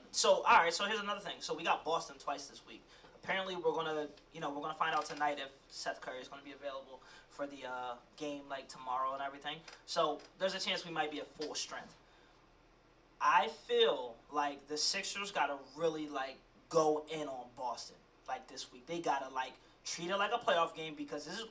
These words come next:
this is gonna show us where this team is gonna be because we've been getting spanked by Boston for years. And let's not forget, Boston is only getting better. They're only improving. Like, Jaylen Brown and Jason Tatum, they're only improving.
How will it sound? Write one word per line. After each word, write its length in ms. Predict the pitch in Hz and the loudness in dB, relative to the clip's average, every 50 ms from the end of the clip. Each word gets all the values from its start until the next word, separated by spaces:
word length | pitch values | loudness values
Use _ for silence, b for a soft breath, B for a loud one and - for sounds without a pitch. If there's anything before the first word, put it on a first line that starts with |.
| - | -8
this 100 | 180 202 | -8 -6
is 40 | - | -4
gonna 160 | - 277 247 | -2 -2 -2
show 320 | - - - 247 277 269 - | 0 2 8 10 10 10 10
us 200 | 160 - - B B B B B B B | 8 2 -4 B B B B B B B
where 240 | - 185 220 233 226 | 2 4 4 4 4
this 220 | 190 208 214 208 - | 2 0 -2 -2 -2
team 300 | - - 247 247 226 196 | -4 -2 -2 -2 -2 -4
is 80 | 175 160 | -4 -4
gonna 220 | 165 165 156 147 - - | -4 -4 -4 -4 -4 0
be 260 | 214 202 - - - B B B B - | 0 0 0 0 -4 B B B B -12
because 260 | 175 - - - - | -4 -2 -2 -2 -2
we've 120 | 202 240 285 | -2 -4 -4
been 80 | 302 | -4
getting 160 | 330 294 - | -4 -4 -4
spanked 340 | - - - 240 247 233 - | -6 -4 -2 -2 -2 -2 -2
by 140 | - 143 139 - - | -2 -4 -4 -2 2
Boston 320 | 156 170 165 - - 131 - - | 2 2 2 2 -2 -8 -16 -14
for 160 | - - 123 123 - - - - | -14 -12 -12 -12 -16 -18 -16 -12
years. 400 | 196 220 214 170 - - - - - | -8 -6 -4 -4 -4 -6 -8 -4 -4
And 140 | 185 175 170 160 160 170 | -4 -4 -4 -6 -4 0
let's 240 | 185 190 196 - - | 2 2 2 4 2
not 160 | 247 247 - | 2 2 2
forget, 260 | 240 - 247 226 226 B B B B B - | 0 0 0 0 0 B B B B B 0
Boston 340 | 160 175 196 196 - 240 226 | 2 2 2 2 -2 -4 -4
is 140 | 214 - - - - | -4 -4 -6 -8 -4
only 380 | - 226 247 269 285 277 277 277 | 0 2 2 2 2 -2 -6 -8
getting 340 | 214 196 247 240 247 233 220 | -4 -2 0 0 0 -2 -2
better. 380 | - 202 214 - - - - - - - | 0 0 0 0 0 -4 -6 -10 -12 -4
They're 160 | - 165 175 | 2 2 4
only 300 | 170 196 226 240 254 262 | 4 4 4 4 4 2
improving. 460 | 262 247 - - 247 254 233 - - - - B B B B - | 0 -2 -2 -4 -4 -4 -2 -6 -8 -12 -16 B B B B 2
Like, 260 | 147 151 151 147 - | 2 2 2 2 -4
Jaylen 280 | - 170 180 202 214 208 | -4 -4 -2 -2 0 0
Brown 180 | 214 208 208 | 0 0 0
and 80 | 202 180 | 0 -2
Jason 220 | 185 190 190 196 | -4 -6 -6 -6
Tatum, 240 | 190 190 185 185 185 175 - - | -6 -6 -6 -6 -8 -10 -8 -6
they're 160 | 156 160 147 - - 156 | -6 -4 -4 -6 -2 -2
only 240 | 190 208 208 196 | -2 0 0 -2
improving. 380 | 190 175 165 208 214 - 143 - | -4 -4 -2 -2 -4 -4 -4 -8